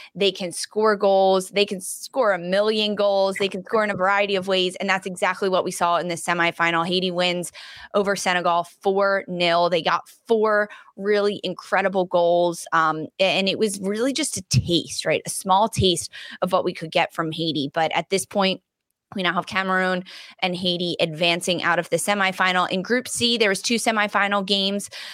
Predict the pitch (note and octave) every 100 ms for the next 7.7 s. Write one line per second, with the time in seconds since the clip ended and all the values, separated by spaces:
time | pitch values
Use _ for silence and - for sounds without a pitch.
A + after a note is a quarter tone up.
0 | - - G3 F#3 G3+ A3+ A3 A3+ G#3+ G3+
1 | G3 G#3+ G3+ - G3 G3+ F#3+ F#3+ F3+ F3+
2 | F3+ F3 - G3 G3+ G3 F#3+ F#3+ G3 G3+
3 | - - _ _ F#3+ F#3 F3+ F3+ E3+ E3
4 | G#3 A3 - - G3 F#3+ G#3+ C4 - G3
5 | A3 B3 C4+ C#4 - A3 F#3+ G3 G#3 F#3
6 | F#3 - F3+ E3 - - - G#3+ A3 B3
7 | - - - - G3 D#3+ F2+